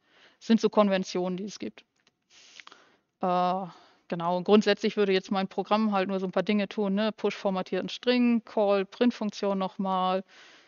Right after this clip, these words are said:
ähm, würde dabei dann das Ganze nutzen, ausgeben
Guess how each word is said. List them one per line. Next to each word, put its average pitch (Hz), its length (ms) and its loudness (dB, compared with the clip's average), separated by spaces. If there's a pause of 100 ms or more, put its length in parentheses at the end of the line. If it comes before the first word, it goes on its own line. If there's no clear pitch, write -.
(200)
ähm, 185 480 0 (380)
würde 185 200 -2
dabei 180 420 2
dann 190 380 -4 (640)
das - 180 -4
Ganze 190 280 0
nutzen, 202 480 -2
ausgeben 185 640 -4